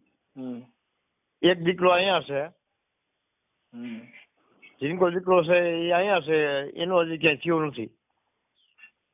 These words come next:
Speaker 1: છે, તો તો બધી કંપની બદલી જાય.
Speaker 2: બદલી જ ગઈ ને, પણ હું તમને એ જ કહું ને હું.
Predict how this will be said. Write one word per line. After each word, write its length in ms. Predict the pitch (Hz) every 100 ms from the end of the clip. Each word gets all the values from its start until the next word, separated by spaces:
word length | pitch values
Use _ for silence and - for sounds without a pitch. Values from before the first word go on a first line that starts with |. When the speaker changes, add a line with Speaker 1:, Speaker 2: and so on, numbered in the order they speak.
| _ _ _ _ _ -
Speaker 1:
છે, 240 | - 127
તો 220 | 90 135
તો 80 | 123
બધી 200 | 123 131
કંપની 380 | 131 147 170 160
બદલી 300 | 180 208 196
જાય. 240 | 139 120 - _ _ _ _ _ _ _ 247 - 127
Speaker 2:
બદલી 460 | 127 156 175 226
જ 40 | 202
ગઈ 220 | 262 294
ને, 100 | 240
પણ 260 | 147 113
હું 260 | - _ 139
તમને 260 | 165 175 185
એ 60 |
જ 80 | 202
કહું 240 | 226 233
ને 60 | 190
હું. 140 | 123